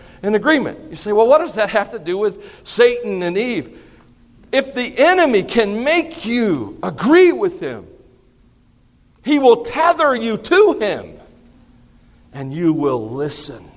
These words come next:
to him. And he will speak, and whenever he speaks on something that you agree with him about, you will listen. And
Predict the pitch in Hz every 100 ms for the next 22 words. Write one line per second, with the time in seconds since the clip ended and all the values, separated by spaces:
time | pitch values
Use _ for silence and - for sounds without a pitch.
0 | - _ _ - - _ _ _ _ -
1 | - 90 95 82 - - - - - _
2 | - - _ _ _ _ - - _ _
3 | _ _ _ _ _ _ - - - 131
4 | 143 247 277 269 269 - 165 147 139 139
5 | - - - - - - - - - -
6 | 139 151 160 156 214 247 269 220 240 233
7 | - 214 208 - 175 160 - 196 202 208
8 | 190 165 165 175 170 156 165 202 196 160
9 | 135 139 135 127 131 107 87 - - -
10 | - - - - - - - - 113 117
11 | 113 110 107 113 104 107